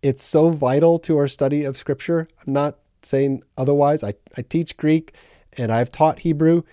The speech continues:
but I don't think us highlighting those things is essential or even valuable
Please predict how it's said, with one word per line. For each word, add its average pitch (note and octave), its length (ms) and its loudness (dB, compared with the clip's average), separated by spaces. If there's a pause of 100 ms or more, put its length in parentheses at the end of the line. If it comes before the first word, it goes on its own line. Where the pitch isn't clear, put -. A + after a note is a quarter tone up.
(460)
but A#2+ 120 0
I A#2 80 0
don't C#3+ 300 -2
think A#2+ 400 -2 (320)
us B2 300 -4 (280)
highlighting A2+ 720 -2 (120)
those A2+ 340 -2
things F2 480 -6 (300)
is A#2 240 -4
essential G#2 760 -4 (160)
or A2 240 -4
even G#2+ 300 -4
valuable G#2 720 -2